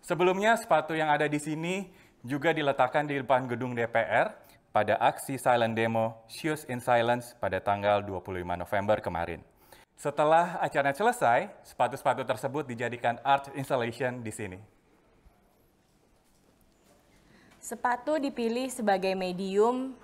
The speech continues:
Speaker 2: yang melatar belakangi berbagai cerita dari cerita-cerita penyintas, dan juga sebagai sebuah lambang yang logis dan jelas terhadap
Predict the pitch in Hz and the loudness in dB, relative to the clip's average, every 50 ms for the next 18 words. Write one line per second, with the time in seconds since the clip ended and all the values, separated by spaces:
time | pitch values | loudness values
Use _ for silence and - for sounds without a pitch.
0 | - - - - - - - 180 196 202 214 202 190 190 - 208 196 196 196 190 | -20 -20 -20 -20 -20 -20 -6 -2 -2 0 2 2 2 2 2 2 0 2 2 2
1 | 190 190 208 196 190 202 220 233 214 208 190 185 180 175 180 185 175 - 196 185 | 2 2 -2 -4 -4 -4 -4 -2 -2 -2 -2 0 -2 -2 -2 -4 -6 -6 -4 -6
2 | 185 180 - 226 226 226 208 185 180 180 185 180 - - 180 170 180 180 175 185 | -6 0 2 4 4 4 4 2 0 -2 -4 -6 -8 -10 -6 -4 -4 -4 -4 -6
3 | 175 170 - 175 175 175 170 170 170 170 160 156 160 160 160 - - - - - | -6 -4 -4 -4 -4 -4 -6 -6 -8 -6 -4 -4 -4 -4 -4 -12 -18 -20 -20 -20
4 | - - - - _ 196 196 190 190 202 202 202 226 247 240 247 208 190 190 185 | -20 -20 -20 -14 _ -4 -4 -2 -2 -4 0 2 2 2 2 -2 -2 0 0 0
5 | 185 185 196 208 220 233 240 247 240 - - - - - - - 208 190 180 185 | 0 2 2 4 4 4 2 -2 -6 -10 -20 -20 -20 -16 -10 -8 -8 -6 -2 0
6 | 196 196 196 202 202 202 190 185 185 190 196 196 196 214 233 247 262 269 262 - | 4 4 4 4 4 2 2 2 2 0 2 4 4 4 4 2 -2 -6 -10 -14
7 | - _ _ _ 196 196 196 202 202 208 214 214 208 226 262 - 214 214 202 196 | -20 _ _ _ -4 -2 -2 0 2 0 0 0 -2 -4 -6 -2 0 0 0 0
8 | 185 185 175 175 185 202 233 233 - - 208 202 175 196 190 190 196 202 | -2 -2 2 4 4 4 4 2 -2 -2 -2 -2 -2 -4 -4 0 0 0